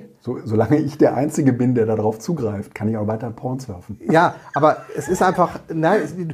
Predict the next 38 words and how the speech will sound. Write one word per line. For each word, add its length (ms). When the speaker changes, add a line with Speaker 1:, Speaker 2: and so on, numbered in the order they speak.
Speaker 2:
ich 100
glaube, 300
du 180
willst 440
auch 300
gar 240
nicht, 440
ähm, 500
diesen 300
kompletten 500
Traffic, 480
der 200
in 60
dem 120
Netzwerk 480
einfach 320
läuft, 420
auch 180
wissen. 400
Also 160
jetzt, 280
ne, 160
das 160
ist 140
einfach 240
so, 460
ähm, 420
das 180
ist, 400
das 140
ist 140
tatsächlich 460
ein 40
Speaker 1:
In-, 80
in-, 40
Speaker 2:
Privacy-Proble-, 520
Speaker 1:
interessante 460
Frage. 200